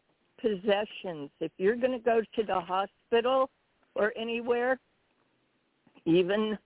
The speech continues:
mark your shoes. They can even get lost. Have a small little box if you have dental,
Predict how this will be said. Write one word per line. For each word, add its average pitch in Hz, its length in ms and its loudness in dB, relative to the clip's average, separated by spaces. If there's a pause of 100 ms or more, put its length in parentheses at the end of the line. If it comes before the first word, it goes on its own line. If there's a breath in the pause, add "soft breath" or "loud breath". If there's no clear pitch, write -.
(160)
mark 165 340 0 (120)
your 202 200 0 (200)
shoes. 170 460 0 (180)
They 170 120 2
can 165 240 -6 (100)
even 208 360 0
get 311 240 -2
lost. 185 420 -4 (840)
Have 262 260 -4
a 196 160 -2 (180)
small 247 480 2
little 226 260 0
box 196 420 0 (160)
if 196 180 2
you 196 220 4
have 185 280 0 (200)
dental, 220 640 2